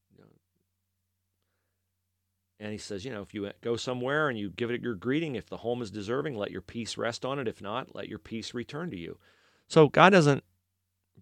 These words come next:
force us to stay someplace where we're not welcome, but he wants us to, um, put it out there. I'm, I'm putting it out there in the afternoon. I'm a believer in Jesus Christ, and I believe he's the only,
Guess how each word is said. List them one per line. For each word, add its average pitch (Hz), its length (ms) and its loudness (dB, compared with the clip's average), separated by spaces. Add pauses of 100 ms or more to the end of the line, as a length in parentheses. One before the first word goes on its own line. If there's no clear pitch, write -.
(240)
force 139 460 4
us 104 340 6
to 101 600 2 (380)
stay 113 320 6
someplace 107 500 4
where 117 100 6
we're 113 120 6
not 107 240 2
welcome, 92 640 0
but 104 100 6
he 95 60 6
wants 90 260 2
us 90 140 -2
to, 92 280 2 (920)
um, 90 420 -20 (380)
put 117 160 6
it 147 80 10
out 262 200 8
there. 82 260 -4 (140)
I'm, 110 260 -6
I'm 151 180 -2
putting 180 240 4
it 165 80 8
out 214 180 4
there 92 180 2
in 92 60 -2
the 104 120 0
afternoon. 123 420 0
I'm 90 140 -2
a 107 60 0
believer 113 360 2
in 120 80 -4
Jesus 113 360 -8
Christ, 135 340 -6
and 87 80 -12
I 87 40 -10
believe 95 220 -4
he's 95 160 -6
the 90 120 -6
only, 98 280 -4